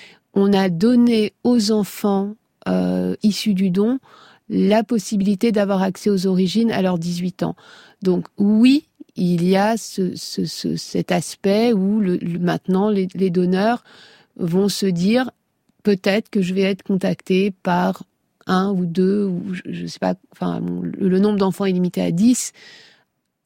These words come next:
à dix-huit ans, pour avoir, euh, un contact. Mais finalement, ces enfants, ils demandent juste, euh, je pense pas que ça ira très, très loin.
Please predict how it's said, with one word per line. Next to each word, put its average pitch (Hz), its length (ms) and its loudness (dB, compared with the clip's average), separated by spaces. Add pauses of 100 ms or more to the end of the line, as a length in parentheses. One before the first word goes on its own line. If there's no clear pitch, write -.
à 208 120 2
dix-huit 180 420 -2
ans, 226 280 0
pour 190 260 -4
avoir, 190 520 0
euh, 180 100 -2 (260)
un 196 140 0
contact. - 640 -4 (640)
Mais 202 120 2
finalement, 214 400 0
ces 190 220 -2
enfants, 269 360 0
ils 196 140 0
demandent 185 420 0
juste, 202 580 0
euh, 180 200 0
je 180 140 -2
pense 196 280 -4
pas 269 180 0
que - 80 -6
ça 190 200 -2
ira 185 340 0 (140)
très, - 340 -4
très - 240 -2
loin. 240 380 2